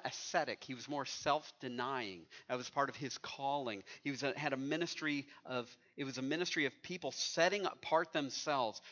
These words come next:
to be prepared for the Lord, to be sensitive to his, uh, coming, to be,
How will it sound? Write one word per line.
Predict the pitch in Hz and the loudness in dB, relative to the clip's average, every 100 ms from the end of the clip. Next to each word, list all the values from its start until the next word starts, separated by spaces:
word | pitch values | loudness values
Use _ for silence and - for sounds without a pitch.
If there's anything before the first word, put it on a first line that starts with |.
| - | -8
to | 139 | 0
be | 147 | 0
prepared | 151 - - 165 180 151 | 0 -2 4 6 6 2
for | 151 | -6
the | 135 | -4
Lord, | 139 123 117 - | -2 -2 -4 -10
to | - | -6
be | 156 | -4
sensitive | 139 - 190 196 - 156 113 92 - - _ _ _ - | -4 0 2 2 0 -2 -2 -4 -10 -20 _ _ _ -2
to | 160 135 117 - - | 0 0 -2 -10 -4
his, | 160 156 127 - - _ - | 0 0 0 -6 -10 _ -8
uh, | 123 107 110 - _ - | -2 -2 -4 -10 _ -6
coming, | 165 156 127 113 | 0 2 2 0
to | 139 | -2
be, | 135 127 | -2 -2